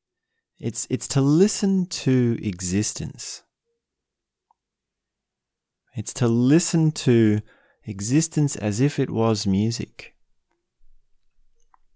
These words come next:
And that is a powerful philosophical statement. John Cage also went on to do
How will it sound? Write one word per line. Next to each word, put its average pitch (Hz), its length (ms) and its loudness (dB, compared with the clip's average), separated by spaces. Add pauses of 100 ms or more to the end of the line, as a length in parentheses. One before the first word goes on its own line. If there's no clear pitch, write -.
(2750)
And 110 240 0
that 135 220 2
is 127 260 -2
a 95 60 -4
powerful 110 720 -4 (960)
philosophical 117 720 -4
statement. - 580 -6 (2250)
John 98 200 2
Cage 95 280 2
also 107 360 4
went 90 200 0
on 90 240 0
to 85 460 -6 (1300)
do 85 240 -4